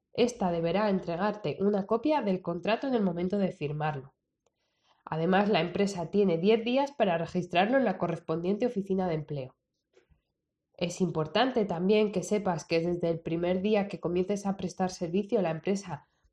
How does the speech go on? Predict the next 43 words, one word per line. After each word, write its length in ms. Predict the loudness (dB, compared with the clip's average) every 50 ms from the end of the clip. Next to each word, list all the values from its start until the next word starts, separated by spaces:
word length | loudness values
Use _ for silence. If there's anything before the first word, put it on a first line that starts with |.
| _
tiene 240 | _ 0 2 2 2
que 100 | 2 2
tramitar 520 | 4 4 2 2 4 4 4 4 4 2 0
el 160 | 0 2 2
alta 220 | 2 2 2 0
en 60 | 0 0
la 100 | 0 -2
Seguridad 400 | -4 -6 -6 -4 -4 -4 -6 -6
Social. 500 | -8 -12 -6 _ 0 2 2 0 -2 -8 _ _ _ _ _ _ _ _ _ _ _ _
Si 160 | _ 2 2 4
por 160 | 6 6 6
algún 240 | 6 6 6 4 4
motivo 380 | 4 2 2 2 2 4 4
no 160 | 4 4 2
tienes 260 | 2 0 0 0 -2 0
copia 300 | -2 0 2 2 2 2
de 80 | 2
tu 160 | 0 -2 -2
contrato 420 | 0 0 -2 2 2 2 2 2 2
y 60 | 2
la 80 | 2 2
empresa 400 | 2 0 0 -4 -2 -2 -2 -2
no 120 | -2 0
te 120 | 0 2
lo 140 | 2 4 4
da, 280 | 4 4 2 2 -2 -8 _ _ _ _ _ _ _
puedes 300 | 4 6 6 6 4 2
solicitar 540 | 0 -2 -2 0 -2 -2 2 2 2 4
una 240 | 4 2 2 2 0
copia 240 | 0 0 2 2 2
del 140 | 2 2 0
mismo 220 | 0 0 2 2
en 100 | 2 2
la 40 | 2
oficina 400 | 0 -2 -6 -6 -2 0 2 2
de 120 | 2 2
empleo 360 | 0 0 0 0 0 2 2 0
en 100 | 0 0
el 140 | -2 -2
que 80 | -4 -8
se 140 | -8 -6 -2
haya 180 | 0 0 0
registrado. 640 | 0 -2 -6 -10 -14 -12 _ -6 -6 -6 -6 -10 -14